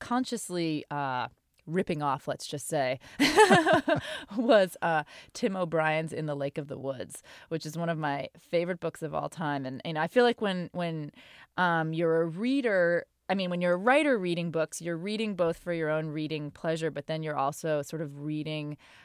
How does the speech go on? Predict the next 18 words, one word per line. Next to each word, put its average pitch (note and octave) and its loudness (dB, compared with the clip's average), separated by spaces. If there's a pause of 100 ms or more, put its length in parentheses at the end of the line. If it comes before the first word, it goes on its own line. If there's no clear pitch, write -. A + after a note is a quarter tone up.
(160)
you're E3+ -4
reading E3+ -4
as D#3+ -6
a D3 -8
thief, - -10
you D#3+ -6
know? D#3 0
I D3+ 2
feel F#3 0
like F3+ 0
I'm D#3+ 2
always E3 0
reading D3+ -4
as C3+ -4
a, C3+ -4
as C#3+ -4
a C3+ -2
potential D3 -6